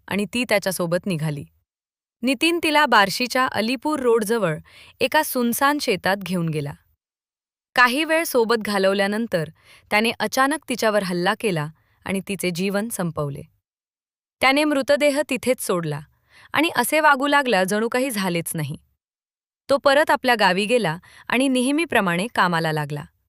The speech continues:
या घटनेला अनेक दिवस लोटले होते. नितीन जाधव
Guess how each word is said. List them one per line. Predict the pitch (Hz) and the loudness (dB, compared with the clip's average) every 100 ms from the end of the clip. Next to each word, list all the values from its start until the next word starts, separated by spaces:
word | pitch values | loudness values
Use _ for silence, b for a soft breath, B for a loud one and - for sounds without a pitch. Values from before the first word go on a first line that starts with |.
| _ _ _ _ _ _ _ | _ _ _ _ _ _ _
या | 277 330 | 4 4
घटनेला | 285 277 294 311 311 | 4 2 2 2 2
अनेक | 311 220 240 262 | 2 0 0 0
दिवस | 202 190 190 - | 0 0 0 0
लोटले | 170 151 165 | -4 -2 -4
होते. | 156 151 82 _ _ _ _ _ _ _ _ _ | -4 -6 -12 _ _ _ _ _ _ _ _ _
नितीन | 208 208 226 226 | -4 -2 -2 0
जाधव | 202 196 202 196 | 2 2 2 -2